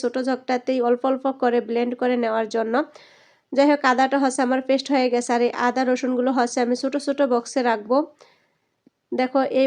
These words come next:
বক্সগুলো হচ্ছে আমার হাজব্যান্ড নিয়ে আসলে আমি এগুলো ধুয়ে রাখি, এগুলো হচ্ছে মিষ্টির বক্স। তো আমি এই বক্স কখনো ফেলি না, এই বক্সের ভিতরে হচ্ছে আমি মাছ, মাংস যাই নিয়ে আসুক না কেন আমি হচ্ছে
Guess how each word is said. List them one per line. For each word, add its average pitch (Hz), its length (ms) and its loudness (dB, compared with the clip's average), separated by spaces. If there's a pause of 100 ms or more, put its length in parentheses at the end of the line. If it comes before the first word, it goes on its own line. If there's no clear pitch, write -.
বক্সগুলো 247 460 0
হচ্ছে 262 260 0
আমার 247 180 2
হাজব্যান্ড 233 360 0
নিয়ে 240 160 4
আসলে 247 240 -2
আমি 240 200 2
এগুলো 240 240 0 (120)
ধুয়ে 254 280 2
রাখি, 240 220 0
এগুলো 254 160 2
হচ্ছে 277 180 2 (100)
মিষ্টির 269 340 -2
বক্স। 240 280 -2
তো 302 160 -2
আমি 277 180 2
এই 285 100 0
বক্স 285 200 -2
কখনো 294 440 4 (100)
ফেলি 285 300 4
না, 277 60 2 (520)
এই 277 140 6
বক্সের 285 340 2
ভিতরে 285 300 -2
হচ্ছে 277 200 0
আমি 269 160 4 (120)
মাছ, 247 360 4 (160)
মাংস 247 260 0 (160)
যাই 247 200 4 (140)
নিয়ে 262 200 2
আসুক 254 260 -4
না 240 80 0
কেন 240 220 -2 (140)
আমি 233 200 0
হচ্ছে 254 240 -4